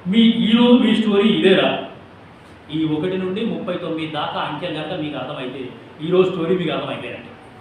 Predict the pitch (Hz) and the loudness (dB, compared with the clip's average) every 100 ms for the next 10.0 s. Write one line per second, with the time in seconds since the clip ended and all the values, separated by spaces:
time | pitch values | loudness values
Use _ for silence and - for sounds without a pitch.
0 | - - - - - - - - - 156 | -20 -20 -20 -20 -20 -20 -20 -20 -12 -10
1 | 139 - - - - - - - - - | -10 -14 -18 -20 -20 -20 -20 -20 -20 -20
2 | - - - - 160 170 185 143 151 247 | -20 -20 -18 -14 -10 -8 -8 -8 -10 -10
3 | - - - - - - - - - - | -14 -18 -20 -20 -20 -16 -14 -12 -10 -8
4 | - - - - - - - - - - | -8 -10 -14 -18 -20 -20 -20 -20 -20 -20
5 | - - 156 156 156 156 220 139 139 143 | -18 -12 -6 -6 -6 -8 -12 -12 -12 -10
6 | 139 139 165 165 127 143 143 165 120 123 | -10 -8 -10 -10 -10 -10 -10 -10 -10 -10
7 | 147 139 - 113 - 359 - - - - | -10 -10 -10 -14 -10 -10 -10 -14 -20 -20
8 | - - - - - - - 160 180 180 | -20 -20 -20 -20 -20 -20 -12 -6 -4 0
9 | 180 180 170 - - 262 277 - - | 2 2 0 -4 -2 -4 -4 -8 -10